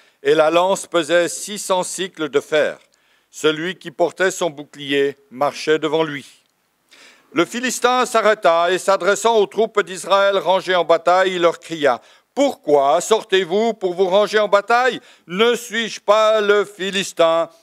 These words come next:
et n'êtes-vous pas les esclaves de Saül ? Choisissez un homme qui descende contre moi. » Choisissez un homme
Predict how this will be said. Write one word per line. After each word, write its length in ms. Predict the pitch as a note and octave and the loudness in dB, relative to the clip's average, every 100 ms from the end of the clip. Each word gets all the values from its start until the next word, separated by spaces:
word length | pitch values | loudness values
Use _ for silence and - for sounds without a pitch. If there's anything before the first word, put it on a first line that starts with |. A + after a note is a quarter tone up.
| _ - | _ -2
et 120 | F3 | 0
n'êtes-vous 460 | F3+ F3 C#3 D#3+ | 0 -2 -4 -8
pas 300 | D#3+ F3 F3 | 0 2 2
les 260 | E3+ D#3 C#3 | 2 0 0
esclaves 500 | D#3+ - E3 E3+ D3+ | -2 0 2 2 2
de 120 | E3 | -4
Saül ? 600 | D#3 F3 F#3+ A3 E3 F2+ _ _ _ _ _ | -2 0 2 2 -2 -8 _ _ _ _ _
Choisissez 760 | - - E3+ A#3+ G#3+ A#3 - G3 | -16 -2 2 2 0 -4 0 0
un 180 | F3+ E3+ | 2 4
homme 380 | D#3+ E3 E3+ D#3+ _ _ | 4 4 0 -8 _ _
qui 120 | - D3+ | -12 -4
descende 540 | D#3+ - D3+ D3+ C3+ | -4 0 0 0 -4
contre 320 | C#3 C#3+ - | -8 -6 -4
moi. » 280 | D#3 B2+ - _ _ _ _ _ _ _ _ _ _ _ | 0 0 -2 _ _ _ _ _ _ _ _ _ _ _
Choisissez 840 | - - E3+ F#3+ F#3 F#3+ - E3 | -6 2 2 2 -4 -8 -2 0
un 180 | D3 C#3+ | 2 2
homme 440 | C#3+ D3 G#3 A#3+ | 2 2 -2 -10